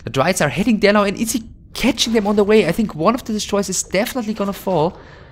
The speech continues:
Yeah, one of the Destroyers is down. The second one is getting above the forest, so minus five supply. But at the same time, Infernal casted by the Undead. And the Dreadlord with the Infernal is running through, and I think he missed, he didn't see this.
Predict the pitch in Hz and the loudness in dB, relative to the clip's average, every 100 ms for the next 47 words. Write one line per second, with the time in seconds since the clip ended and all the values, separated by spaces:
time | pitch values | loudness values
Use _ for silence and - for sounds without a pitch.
0 | - - - - - - - 180 151 127 | -20 -20 -20 -20 -20 -20 -2 4 4 4
1 | 220 240 226 220 208 190 180 156 135 196 | 0 0 -2 0 -2 -2 -4 -4 -2 -4
2 | 208 196 185 - 165 151 143 - 165 - | -4 -6 -6 -6 -8 -8 -8 -4 -4 -6
3 | - 151 147 - 127 131 165 185 - 185 | -4 -2 -2 -4 -6 -2 -2 -2 -4 -4
4 | - 233 175 160 - - 135 156 160 170 | -2 -2 -2 -2 -4 -4 -2 0 0 0
5 | 185 185 170 156 147 - 180 214 - 190 | 0 -2 -4 -4 -4 0 0 0 -2 -4
6 | 190 175 139 - - - - 151 165 170 | -2 -4 -8 -14 -20 -8 2 4 4 2
7 | 175 160 160 165 165 208 220 208 214 - | 2 2 0 2 4 4 4 0 -2 -10
8 | - - 220 220 220 226 226 220 185 226 | -6 -2 0 0 2 2 2 2 0 0
9 | 240 220 226 233 254 214 214 240 247 214 | 2 0 0 0 2 2 2 -2 -2 -2
10 | 208 254 - - 160 170 240 320 - - | 0 0 -2 -4 -6 -2 -4 -2 0 0
11 | 277 302 151 - - | 2 4 4 2 -2